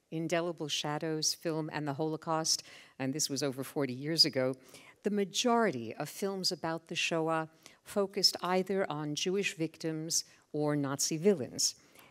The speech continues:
There was very little about Jewish resistance or about the process of documenting that resistance. Today, that is fortunately no longer the case.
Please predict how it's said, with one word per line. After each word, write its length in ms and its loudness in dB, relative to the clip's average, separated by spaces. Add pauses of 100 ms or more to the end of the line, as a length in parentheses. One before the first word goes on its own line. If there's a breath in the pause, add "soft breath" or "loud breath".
(100)
There 240 2
was 320 4
very 600 6
little 440 4 (140)
about 580 0
Jewish 420 0
resistance 760 2 (440 loud breath)
or 380 8
about 360 -4
the 80 -4
process 720 0
of 240 -6
documenting 920 -2 (240 soft breath)
that 220 0
resistance. 760 -2 (600 loud breath)
Today, 480 6
that 200 6
is 140 4
fortunately 840 -4
no 220 0
longer 560 0
the 140 -6
case. 560 0